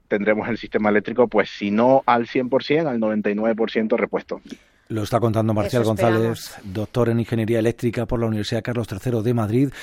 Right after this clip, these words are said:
Speaker 2: Tengo una última cuestión para usted, Marcial. Nos decía que en Canarias y en otras islas, eh, como en Baleares, se habían librado, pero de este, no de otros. Sí que ha habido cero absoluto en, eh, las islas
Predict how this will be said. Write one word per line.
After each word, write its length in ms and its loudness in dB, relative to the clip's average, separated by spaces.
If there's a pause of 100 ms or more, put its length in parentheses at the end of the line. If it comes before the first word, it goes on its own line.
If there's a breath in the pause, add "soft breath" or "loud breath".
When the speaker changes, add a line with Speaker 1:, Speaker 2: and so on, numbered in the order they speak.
(200 loud breath)
Speaker 2:
Tengo 160 -2
una 80 2
última 320 2
cuestión 480 2
para 640 0
usted, 420 -4
Marcial. 500 2
Nos 160 0
decía 220 -2
que 80 -6
en 80 0
Canarias 720 0
y 140 -2
en 320 -4
otras 320 -10
islas, 420 -2 (440 loud breath)
eh, 100 -8
como 200 -4
en 60 -2
Baleares, 540 4
se 220 -6
habían 320 0
librado, 500 6 (460 loud breath)
pero 420 4
de 300 2
este, 360 -2
no 300 2
de 160 6
otros. 440 2
Sí 120 0
que 120 -2
ha 20 2
habido 240 2
cero 640 2
absoluto 840 2
en, 400 -2
eh, 460 -4
las 240 -6
islas 400 2